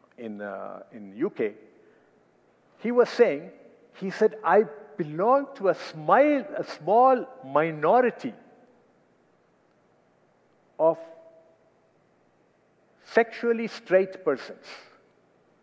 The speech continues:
I read that statement again. I said, "What do you mean?" "I belong to a small minority of s-,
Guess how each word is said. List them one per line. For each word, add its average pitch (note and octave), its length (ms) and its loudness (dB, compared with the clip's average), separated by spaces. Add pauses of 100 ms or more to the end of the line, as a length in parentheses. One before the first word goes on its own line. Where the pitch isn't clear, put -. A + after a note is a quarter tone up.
(880)
I D3+ 80 -6
read F3 240 -2
that F3 120 -2 (320)
statement G3+ 380 -4
again. C3+ 300 -10 (220)
I D3+ 60 -12
said, D3+ 120 -12
"What D#3 100 -4
do B3+ 60 -6
you B3 60 -4
mean?" C#3+ 180 -6 (1040)
"I C#4+ 280 4
belong C4 520 0
to A3 100 0
a F#3+ 60 4
small C#4+ 760 4
minority A#3 840 2 (600)
of G#3 160 2
s-, - 300 -18